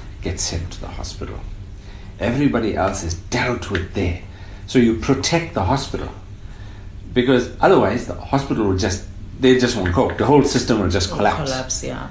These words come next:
Speaker 1: It just collapses.
Speaker 2: Yeah.
Speaker 1: So we're trying to, so we, we're setting that up, right? So, you know, the, uh, sites are being selected. In fact, I think they've been selected. In Durban, we looked at several sites,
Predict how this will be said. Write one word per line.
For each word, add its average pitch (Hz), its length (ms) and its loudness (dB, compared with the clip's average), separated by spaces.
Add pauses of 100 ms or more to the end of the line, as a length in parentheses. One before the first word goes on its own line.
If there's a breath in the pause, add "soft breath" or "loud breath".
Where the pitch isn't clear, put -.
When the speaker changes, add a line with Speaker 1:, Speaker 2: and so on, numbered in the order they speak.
(100)
Speaker 1:
It 98 80 -2
just 110 280 2
collapses. 101 720 -2
Speaker 2:
Yeah. - 60 -12
Speaker 1:
So 98 340 -2 (320 loud breath)
we're 104 120 0
trying 117 240 2
to, 127 220 0
so 113 260 4
we, 123 460 6
we're 117 220 4
setting 110 380 2
that 80 140 0
up, - 340 -6
right? - 180 -8
So, 107 260 4
you 101 180 2
know, 113 500 2 (720 loud breath)
the, 92 420 -2 (480)
uh, 85 460 -2
sites 113 420 2
are 87 60 0
being 87 280 2
selected. - 540 -2 (400)
In - 80 -4
fact, - 240 -2
I - 40 -8
think 90 240 -6
they've 73 140 -6
been 87 240 0
selected. - 540 -8 (1080)
In 87 100 0
Durban, 92 460 0 (640 loud breath)
we 90 100 0
looked 90 240 0
at 87 100 -2
several 92 300 0
sites, - 560 -4